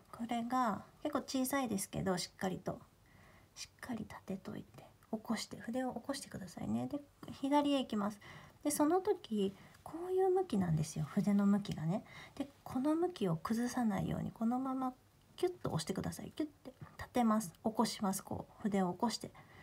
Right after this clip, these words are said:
そのまま、こういう感じの、こういうラインです。なんか今一瞬払ったのって思うかもしれないですけど、払ったわけじゃなくて、ちょっと力抜いてっただけですね。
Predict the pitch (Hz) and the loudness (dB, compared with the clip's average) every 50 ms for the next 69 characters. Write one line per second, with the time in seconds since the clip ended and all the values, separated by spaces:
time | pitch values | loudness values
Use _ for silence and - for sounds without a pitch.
0 | - - - - - 294 294 302 294 294 294 294 294 294 320 330 - - - - | -20 -20 -10 -4 0 2 2 2 2 2 2 2 0 0 -2 -2 -6 -12 -20 -20
1 | - - - - - - - - - 277 277 294 330 349 349 349 330 330 - 294 | -20 -20 -20 -20 -20 -20 -16 -8 -4 0 0 2 4 4 4 4 2 2 2 0
2 | 277 247 - 214 214 - - - - _ _ _ _ _ - - - 240 269 269 | 2 2 2 0 0 0 -2 -10 -20 _ _ _ _ _ -18 -10 -4 -2 2 2
3 | 294 302 285 269 254 254 247 208 165 - - - - - - - - - - - | 2 2 2 2 4 4 4 4 2 2 -2 -6 -12 -12 -14 -16 -20 -20 -12 -6
4 | - 269 277 - 214 208 196 190 190 - - - 254 240 - - 175 185 233 262 | -4 -4 -2 0 0 0 2 2 2 0 0 0 0 0 0 0 0 0 0 -2
5 | - - 220 190 180 185 208 226 - - - - - - - - - - - - | -2 0 2 2 4 2 2 0 -2 -6 -16 -10 -10 -10 -8 -10 -12 -14 -12 -8
6 | - 202 208 220 226 226 - - 170 160 160 - 165 165 165 165 165 - - - | -4 -2 0 0 0 0 0 2 2 2 2 2 2 0 2 2 0 -2 -4 -4
7 | - 160 160 - - - - - - - - - 233 - 294 - - 185 170 165 | -2 -2 -2 -2 -4 -14 -16 -16 -16 -10 -6 -6 -6 -6 -6 -4 0 2 2 2
8 | 160 156 151 135 139 143 139 - - - 277 277 - 170 - - - 254 233 196 | 2 2 0 -2 -2 -4 -4 -4 -4 -4 -4 -4 -4 -4 -4 -2 0 2 2 4
9 | 196 226 254 262 262 285 269 285 - 254 254 254 247 233 190 165 165 - 185 190 | 4 4 2 2 -2 -4 -6 -4 -4 -2 -2 -2 -2 -2 -2 -2 -2 0 0 -2
10 | 190 | -2